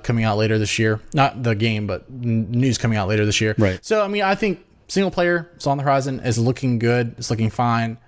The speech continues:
Speaker 1: You know, the, the fact of Fortnite coming, the fact of Smash coming,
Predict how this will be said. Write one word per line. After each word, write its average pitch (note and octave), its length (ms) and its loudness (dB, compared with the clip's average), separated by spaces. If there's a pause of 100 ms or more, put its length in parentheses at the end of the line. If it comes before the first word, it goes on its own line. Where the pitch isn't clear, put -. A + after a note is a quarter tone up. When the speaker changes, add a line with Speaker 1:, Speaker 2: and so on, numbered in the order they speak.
(160)
Speaker 1:
You B2+ 200 0
know, A#2 320 0
the, A#2+ 160 2
the - 220 -4
fact B2 420 2
of A#2 500 -2 (140)
Fortnite C3+ 600 0
coming, B2+ 460 0
the A#2 80 2
fact A2+ 220 4
of - 40 -8
Smash B2 420 0
coming, A#2+ 480 0